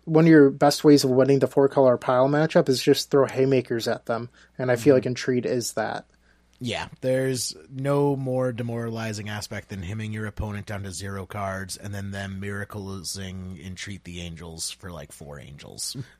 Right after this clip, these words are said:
Speaker 2: <laughs>
Speaker 1: I'd agree with that. So something to notice about this list is Dan is choosing Council's Judgment,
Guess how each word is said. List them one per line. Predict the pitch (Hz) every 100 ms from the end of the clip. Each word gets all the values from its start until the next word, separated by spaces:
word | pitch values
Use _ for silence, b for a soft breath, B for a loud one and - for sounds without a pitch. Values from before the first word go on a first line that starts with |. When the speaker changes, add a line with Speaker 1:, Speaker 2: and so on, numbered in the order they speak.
| _
Speaker 2:
<laughs> | 151 - 147 - - - - -
Speaker 1:
I'd | 170
agree | 160 135
with | 123
that. | 135 127 -
So | 165
something | 151 190 202 214 180
to | 170
notice | 135 135 143 -
about | 135 139
this | 143 -
list | 151 143
is | 147 127 120
Dan | 147 156
is | 170
choosing | - 165 143 135
Council's | - 131 127 165 -
Judgment, | 185 185 202 208